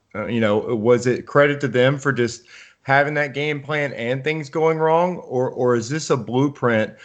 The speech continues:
that, that brings, you know, bigger issues with Georgia to the surface? I think that's the thing we're gonna find out this month. But as far as,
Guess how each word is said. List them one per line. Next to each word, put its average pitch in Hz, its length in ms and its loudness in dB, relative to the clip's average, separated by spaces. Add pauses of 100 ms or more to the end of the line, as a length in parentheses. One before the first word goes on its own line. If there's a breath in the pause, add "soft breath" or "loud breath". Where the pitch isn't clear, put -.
(240 loud breath)
that, 107 320 2
that 107 240 2
brings, 127 640 0
you 131 60 -6
know, 117 380 2 (320)
bigger 131 600 2 (460 loud breath)
issues 120 480 0
with 110 140 -4
Georgia 117 540 2
to 151 280 -2
the 110 100 -2
surface? 131 720 0
I 120 120 -2
think 131 220 -2
that's 131 320 2
the 135 120 -2
thing 135 300 0
we're 123 120 2
gonna 127 220 2
find 123 320 0
out 117 200 2
this 110 220 -6
month. 113 460 0
But 110 280 0
as 113 140 -8
far 143 380 4
as, 131 180 -4